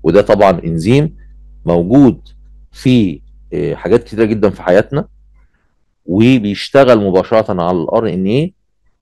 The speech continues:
وده بيعتبر العدو الرئيسي او الاساسي للار ان ايه اللي بيتم عزله معمليا، وده بيبقى له احتياطات كبيره جدا عشان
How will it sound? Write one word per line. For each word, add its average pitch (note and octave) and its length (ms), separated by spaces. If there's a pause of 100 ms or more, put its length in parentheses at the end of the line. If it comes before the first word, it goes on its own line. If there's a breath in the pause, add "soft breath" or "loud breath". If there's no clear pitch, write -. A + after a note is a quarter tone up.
وده A#2 500
بيعتبر G#2+ 600 (160)
العدو F#2+ 600
الرئيسي A2+ 560
او E2+ 120
الاساسي G2 640 (360)
للار G2+ 840
ان G#2+ 180
ايه A#2 360 (120)
اللي E2+ 160
بيتم F#2 420
عزله E2 320
معمليا، E2 560
وده G#2+ 420 (520)
بيبقى E2 280
له G#2+ 240 (220)
احتياطات - 520
كبيره F2+ 280
جدا A2+ 460
عشان F2+ 360